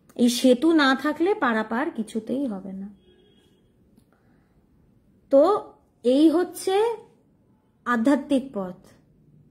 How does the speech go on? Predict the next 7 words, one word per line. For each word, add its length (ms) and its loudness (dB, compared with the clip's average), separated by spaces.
এইভাবে 680 2
শুরু 680 0
এবং 320 2
শেষ 520 0
বললাম 460 2
কি, 220 0
যে 360 0